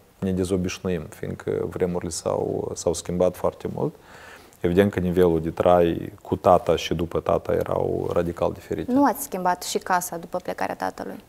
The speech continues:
Speaker 1: Nu. Nu, tata a ieșit destul de onorabil din situația asta, i-a lăsat mamei tot,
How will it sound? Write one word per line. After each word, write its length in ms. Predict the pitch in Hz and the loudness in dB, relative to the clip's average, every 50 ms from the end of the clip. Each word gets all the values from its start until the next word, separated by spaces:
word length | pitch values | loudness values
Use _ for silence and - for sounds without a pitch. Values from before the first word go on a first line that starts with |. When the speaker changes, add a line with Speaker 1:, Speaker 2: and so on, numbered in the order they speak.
| _ | _
Speaker 1:
Nu. 200 | - 90 85 71 - - - - _ _ _ _ _ _ _ - - - - - _ | -4 -4 -4 -4 -6 -10 -20 -20 _ _ _ _ _ _ _ -20 -20 -20 -20 -14 _
Nu, 160 | - 101 90 | -2 -2 0
tata 340 | 82 - 123 127 135 - 143 135 127 123 120 117 113 110 101 104 - | 4 8 8 8 8 10 8 10 10 12 12 12 10 8 6 4 2
a 100 | - 110 | 4 4
ieșit 240 | 101 98 92 - 110 | 6 4 4 2 0
destul 300 | 104 98 - - - 98 | 0 0 0 0 0 0
de 80 | 95 95 | 2 2
onorabil 480 | 92 90 90 90 92 90 85 82 85 | 4 4 6 6 6 6 6 4 0
din 120 | 80 - 87 | -2 -2 -6
situația 440 | - - - - 90 - - - - | -8 -6 -4 -4 -4 -2 0 0 0
asta, 500 | - - - - 110 104 101 101 98 95 - | 0 0 2 4 6 8 8 6 6 4 4
i-a 80 | 98 95 | 4 4
lăsat 360 | 90 87 - - 95 85 - | 4 4 4 2 2 2 2
mamei 260 | 92 90 82 80 80 | -2 -2 -2 -2 -4
tot, 420 | 76 - - 113 165 - - - | -2 0 2 2 2 0 -6 -16